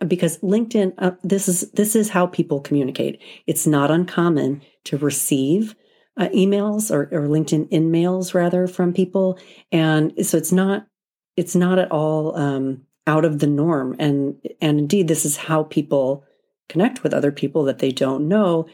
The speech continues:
in business and in industry. So it's probably not something you're doing today, but it's something you should be doing. And LinkedIn Premium makes it easier to do that.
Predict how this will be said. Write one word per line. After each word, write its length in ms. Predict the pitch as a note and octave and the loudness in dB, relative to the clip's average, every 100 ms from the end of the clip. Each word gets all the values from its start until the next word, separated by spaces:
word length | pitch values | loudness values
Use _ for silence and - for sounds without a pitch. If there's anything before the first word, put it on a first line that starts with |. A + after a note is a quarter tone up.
| _ | _
in 200 | - F#3 | 0 2
business 380 | E3+ E3 F3+ E3 | 4 4 2 2
and 160 | - D#3 | 0 2
in 100 | D3 | 2
industry. 500 | E3+ D3+ C#3+ - C3 | 2 2 0 -4 -4
So 280 | - D3+ C#3 - - | 0 0 -2 -8 -6
it's 180 | F3 | -6
probably 320 | - G3 G3+ F#3 | -4 -2 0 0
not 160 | E3+ | 0
something 300 | - F3 D#3+ | 0 0 0
you're 100 | D#3 | 0
doing 240 | D3 D3+ D3 | 0 0 0
today, 420 | D3 C#3+ G3+ - - - | 0 0 0 -2 -10 -2
but 100 | D3 | 0
it's 80 | |
something 260 | C#3+ D3 C3+ | 2 0 0
you 80 | C3 | -2
should 260 | B2+ C4+ | -2 0
be 100 | A3+ | 2
doing. 380 | F3 D#3 D3 D3 - _ _ | 2 2 2 0 -4 _ _
And 300 | D3 C#3+ C#3 | 0 2 0
LinkedIn 600 | D#3 D3+ D3+ D3+ D3 C#3 | 0 0 0 0 2 0
Premium 500 | C#3+ B3+ F3+ C3+ C3+ | 0 2 2 2 0
makes 260 | D3 C#3+ - | 0 -2 -2
it 120 | C#3+ | -2
easier 420 | D3+ C#3+ C#3+ C3+ | 0 2 0 -2
to 160 | C3 - | -4 -4
do 160 | D3 C3 | -2 -2
that. 220 | E2 | -4